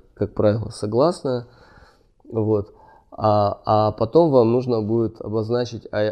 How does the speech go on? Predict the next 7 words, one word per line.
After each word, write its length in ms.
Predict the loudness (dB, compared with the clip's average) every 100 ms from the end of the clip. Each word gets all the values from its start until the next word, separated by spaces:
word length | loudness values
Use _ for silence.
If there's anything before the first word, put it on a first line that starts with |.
| -4
а 100 | -6
в 80 | -2
чём 280 | 2 2
именно. 640 | 2 0 2 0 -6 -12 -16 _ _ _ -20 -10
То 80 | -6
есть, 380 | -6 -8 -20 -20 _ _
а, 1000 | -8 -6 -6 -6 -6 -6 -8 -6 -8